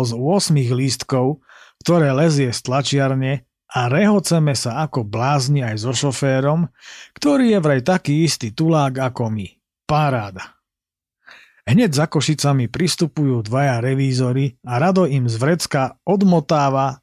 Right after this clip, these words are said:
ten náš dlhopis. Chlapi tvrdia, že takéto niečo vraj ešte nekontrolovali.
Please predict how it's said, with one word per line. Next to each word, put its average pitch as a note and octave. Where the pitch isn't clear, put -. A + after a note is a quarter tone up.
ten F3+
náš C3
dlhopis. C3
Chlapi F#3+
tvrdia, C#3
že B2
takéto F#3+
niečo D3
vraj B2+
ešte C#3
nekontrolovali. C3+